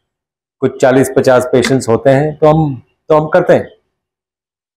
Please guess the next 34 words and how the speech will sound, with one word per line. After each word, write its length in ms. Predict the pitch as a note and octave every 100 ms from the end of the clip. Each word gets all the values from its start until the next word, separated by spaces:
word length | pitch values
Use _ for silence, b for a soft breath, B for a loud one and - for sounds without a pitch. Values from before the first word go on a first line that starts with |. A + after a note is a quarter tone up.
| _ _ _ _ _ _ -
तीन 180 | C3+ C#3
दिन 120 | C#3
का 120 | C#3
camp 320 | - C3+ C3+ -
करते 200 | - E3+
हैं 220 | E3 D3+
और 140 | C#3
उसमें 240 | A#2+ - D3
करते 360 | C#3 A2 -
हैं 120 | - - _ _ _
sugar 260 | - C3 C#3+
नॉर्मल, 320 | D#3+ A#2 A2 _ _ _ A#2
absolutely। 460 | - B2+ A#2+ F#2+ _ _ _ _ _ _ _
उनको 220 | C3+ D#3+
फॉलोअप 340 | D#3+ E3 F#3+ D#3+
भी 120 | E3
देते 260 | C#3+ -
हैं, 60 | G#2+
उनको 220 | A#2 C3
बहुत 220 | C3 D#3
strict 300 | D#3+ F3+ F3+
फॉलोअप 280 | - C#3 C3
देते 240 | A#2 A#2+ A#2+
हैं, 80 |
नहीं 220 | A#2 D3 G3+
तो 280 | F3 D#3+ A3 - _ _ _ _ -
वो 80 | D3
फिर 400 | F#3+ G#3 - - _
जिंदल 440 | A2 D3 E3+ G3+
से 120 | - F#3
compare 440 | E3 C#3 D3+ C#3
करने 240 | C3 A#2
लगते 260 | A2 G2 -
हैं 180 | F#2+